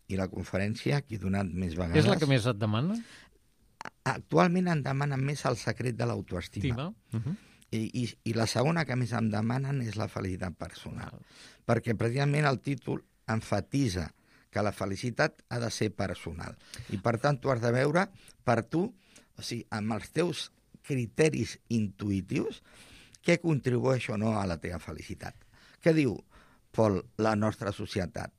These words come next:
Speaker 1: Si consumeixes més, seràs més feliç. Ah, i tu has de dir, «Veritablement necessito consumir més per ser més feliç?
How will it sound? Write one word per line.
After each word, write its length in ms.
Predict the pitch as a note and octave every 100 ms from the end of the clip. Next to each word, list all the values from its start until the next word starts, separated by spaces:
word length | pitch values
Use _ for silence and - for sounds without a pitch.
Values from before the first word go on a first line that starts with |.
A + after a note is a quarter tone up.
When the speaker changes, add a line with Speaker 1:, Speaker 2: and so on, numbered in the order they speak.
| _
Speaker 1:
Si 220 | - A2+
consumeixes 760 | A2 A2+ - A#2 C#3+ - A#2 G2+
més, 340 | A#2 F#3+ - - _ -
seràs 260 | - A#2 A2
més 200 | G2+ F#2
feliç. 440 | - F2 F#2+ - - _ - -
Ah, 160 | - G2+
i 120 | F#2+
tu 140 | -
has 100 | C#3
de 60 | B2+ G#2+
dir, 100 | - - -
«Veritablement 800 | - C3 B2 A2 E3+ F3 C#3 C#3 F3
necessito 460 | F3 - A#2+ A2+ G2+
consumir 520 | G2+ G#2 G#2 G2+ F2+
més 220 | F#2 F#2+ -
per 200 | - -
ser 140 | F2+
més 160 | E2+ E2
feliç? 380 | - E2 -